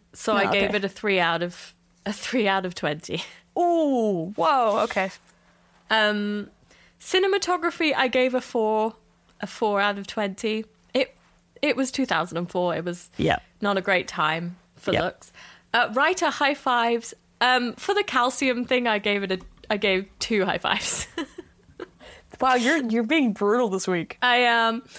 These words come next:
Speaker 1: the looks, I also gave a two out of twenty because there were no real good looks, apart from the
Speaker 2: Okay.
Speaker 1: jacket that said the Calcium Kid on the back.
Speaker 2: Oh,
Speaker 1: There were
Speaker 2: I mean,
Speaker 1: no
Speaker 2: if,
Speaker 1: really
Speaker 2: if
Speaker 1: good
Speaker 2: anyone has that jacket,
Speaker 1: Mm,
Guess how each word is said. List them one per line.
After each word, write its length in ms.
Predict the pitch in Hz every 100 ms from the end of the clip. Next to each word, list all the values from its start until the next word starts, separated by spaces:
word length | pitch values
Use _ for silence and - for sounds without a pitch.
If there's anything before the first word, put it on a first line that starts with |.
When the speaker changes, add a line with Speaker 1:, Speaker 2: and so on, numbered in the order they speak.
| - - _ _
Speaker 1:
the 160 | 233 285
looks, 600 | 277 294 311 - - -
I 140 | 240 233
also 320 | 233 247 233
gave 220 | 214 214 202
a 40 |
two 560 | 202 - 202 190 190 190
out 140 | 185 180
of 80 |
twenty 400 | 185 180 180 175
because 640 | 175 196 - 180 185 180 - _ - _ -
there 160 | 202
were 100 | 214
no 280 | 208 175 156
real 320 | 156 156 147 147
good 220 | 160 147
looks, 280 | 147 - -
apart 280 | - 240 254
from 100 | 294
the 60 | 262
Speaker 2:
Okay. 80 | 185
Speaker 1:
jacket 420 | 190 196 254 -
that 100 | 156
said 220 | - 185
the 80 | 180
Calcium 480 | - 165 175 226 214
Kid 180 | - 233
on 140 | 262
the 80 | 269
back. 400 | - - - - _ _ - -
Speaker 2:
Oh, 420 | 196 262 285 285
Speaker 1:
There 120 | 240
were 100 | 254 214
Speaker 2:
I 60 |
mean, 140 | 220 220
Speaker 1:
no 60 |
Speaker 2:
if, 40 | 214
Speaker 1:
really 120 | 214
Speaker 2:
if 40 | 208
Speaker 1:
good 40 | 202
Speaker 2:
anyone 320 | 214 247 254
has 480 | 202 180 180 - - _ 175
that 180 | 180 170
jacket, 340 | 131 120 - - _ _ _ -
Speaker 1:
Mm, 720 | 208 220 226 226 220 208 202